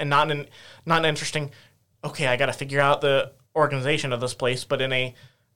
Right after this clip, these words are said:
"This all just looks kind of the same, and it's really easy to, like, get lost in it." Um,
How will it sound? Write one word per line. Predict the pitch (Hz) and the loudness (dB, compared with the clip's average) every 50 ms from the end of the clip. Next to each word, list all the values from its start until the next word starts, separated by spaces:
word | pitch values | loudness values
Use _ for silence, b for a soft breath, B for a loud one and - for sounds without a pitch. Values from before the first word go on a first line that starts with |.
| _ _ | _ _
"This | 139 139 - - | -8 -4 -2 2
all | 147 143 143 147 | 4 4 4 2
just | 139 139 139 - - | 0 -2 -6 -6 -6
looks | 139 135 - - | -6 -8 -8 -6
kind | - - 147 139 | -4 -2 -2 -2
of | 131 | -4
the | 127 123 | -4 -6
same, | 143 135 131 131 127 | -4 -4 -4 -4 -4
and | 123 117 | -4 -6
it's | 104 - - | -6 -8 -8
really | 127 123 117 117 | -6 -6 -4 -4
easy | 113 117 120 117 113 117 113 | -4 -4 -6 -6 -8 -10 -10
to, | 117 120 | -8 -6
like, | 113 110 107 104 - _ 123 | -4 -4 -4 -6 -8 _ -12
get | 117 113 107 - 117 | -8 -8 -8 -6 -6
lost | 107 95 87 87 - - - | -6 -6 -6 -6 -8 -10 -14
in | - - | -16 -20
it." | - - - - - _ _ _ _ _ _ _ _ _ _ _ _ _ - | -20 -20 -20 -20 -20 _ _ _ _ _ _ _ _ _ _ _ _ _ -10
Um, | 131 117 113 110 110 104 104 104 | -8 -6 -6 -6 -8 -10 -12 -16